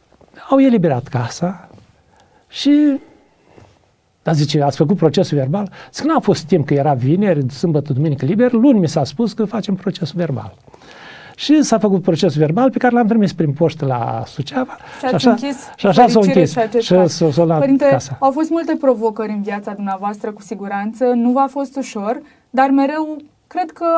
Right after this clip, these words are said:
Speaker 2: ați avut acest zâmbet pe buze, pentru că așa am lăsat acum impresia că ați fost un om care a înfruntat toate greutățile vieții cu speranță și credință în Dumnezeu.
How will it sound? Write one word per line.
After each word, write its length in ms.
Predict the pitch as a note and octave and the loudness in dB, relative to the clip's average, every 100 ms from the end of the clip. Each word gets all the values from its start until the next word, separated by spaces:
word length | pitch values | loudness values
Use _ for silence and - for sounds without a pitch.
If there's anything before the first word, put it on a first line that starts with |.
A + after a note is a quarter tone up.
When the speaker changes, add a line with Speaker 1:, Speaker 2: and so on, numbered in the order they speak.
| E4 | 0
Speaker 2:
ați 120 | E4+ | 0
avut 140 | E4 D4+ | -4 -2
acest 340 | A#3+ B3 B3+ | -2 -2 -4
zâmbet 300 | B3+ A3 F#3 | -2 -2 -4
pe 180 | F#3+ G3 | -8 -14
buze, 280 | F3 G3 G3+ | -12 -10 -4
pentru 320 | C4 A#3+ G#3+ | -2 -2 -6
că 140 | G#3 A3 G#3+ A3 | -8 -8 -6 -6
așa 160 | G#3 | -2
am 100 | B3+ | 0
lăsat 320 | A#3 G#3+ A3 | 0 -2 -8
acum 240 | G#3 G3+ G#3 | -8 -10 -8
impresia 420 | G3 A3 A3+ B3+ | -8 -8 -6 -6
că 80 | B3 | -6
ați 140 | A3 | -8
fost 220 | A#3 A3+ | -8 -8
un 80 | A#3+ | -8
om 140 | A3 A3+ | -8 -6
care 200 | A3+ G#3+ | -6 -6
a 40 | |
înfruntat 480 | G#3+ G#3+ A3 A3+ A3+ | -8 -8 -6 -6 -8
toate 440 | - G#3+ G#3 G3 | -8 -8 -8 -12
greutățile 640 | F#3+ G3+ G3+ A3+ G#3+ A3 F#3+ | -10 -10 -8 -8 -8 -10 -10
vieții 360 | G3+ A#3+ A#3+ A#3 | -8 -8 -8 -10
cu 120 | - | -6
speranță 520 | B3+ B3 A3+ A#3 A#3 | -4 -2 -2 -4 -4
și 180 | A#3 A3+ | -6 -6
credință 420 | A3 G#3 G#3 G#3 | -6 -6 -6 -6
în 100 | G#3 | -8
Dumnezeu. 460 | G3 F#3+ F#3 F#3 E3 | -10 -12 -14 -12 -14